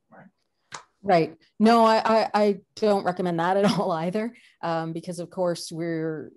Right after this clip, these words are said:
Speaker 2: we're here in our homelands, we're here in a huge diaspora, um, and, uh, I, I don't think that ignoring Indigenous people is the answer either. It's more about,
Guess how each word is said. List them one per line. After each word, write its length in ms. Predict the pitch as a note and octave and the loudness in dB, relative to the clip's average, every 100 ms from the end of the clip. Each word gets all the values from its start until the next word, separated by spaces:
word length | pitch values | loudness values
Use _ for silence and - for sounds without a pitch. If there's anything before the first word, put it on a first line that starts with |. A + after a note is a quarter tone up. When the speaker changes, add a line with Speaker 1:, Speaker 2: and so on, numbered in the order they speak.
| - _ | -20 _
Speaker 2:
we're 200 | - E3 | -14 -12
here 260 | D#3+ F3 F3+ | -4 -2 0
in 80 | E3+ | 0
our 140 | D#3 | -2
homelands, 580 | D#3+ E3+ E3+ E3 E3 E3+ | -4 -4 -4 -6 -8 -10
we're 120 | D#3 | -14
here 500 | D3+ E3 D#3+ D#3+ D#3 | -8 -6 -4 -4 -6
in 160 | - D3+ | -10 -10
a 140 | D3 | -10
huge 340 | D3 F3 D#3+ - | -10 -10 -10 -8
diaspora, 800 | D3 C#3+ D3 - - D3+ D3+ D#3 _ _ _ - | -6 -4 -6 -8 -8 -6 -4 -6 _ _ _ -10
um, 540 | D3 C#3+ C#3+ C#3+ C3 - | -8 -8 -8 -10 -12 -14
and, 460 | D3+ C#3+ C#3+ C#3+ | -12 -8 -8 -8
uh, 380 | C#3+ C#3 C#3 C#3 - | -8 -6 -4 -6 -8
I, 180 | E2 - - | -10 -8 -8
I 80 | |
don't 220 | D#3+ D#3 - | -6 -6 -6
think 220 | D#3+ D3+ | -8 -6
that 220 | D3 C#3 | -6 -6
ignoring 640 | D#3+ D#3 D3 D3+ D3 D3 C#3+ | -10 -10 -8 -6 -6 -8 -8
Indigenous 420 | D3 C#3+ C#3+ C3+ | -8 -8 -10 -12
people 320 | - D3 C#3+ | -12 -8 -6
is 320 | C#3+ C3 - - | -6 -8 -12 -16
the 320 | D3+ D3 C#3 - | -10 -8 -8 -6
answer 340 | C#3 C3+ D3+ | -6 -6 -6
either. 440 | - C#3+ C#3+ C3+ C3+ - _ | -4 -4 -4 -6 -10 -20 _
It's 200 | F#3+ G3+ | -2 2
more 180 | A3+ A3+ | 4 4
about, 360 | G#3+ F3+ F3 | 2 2 0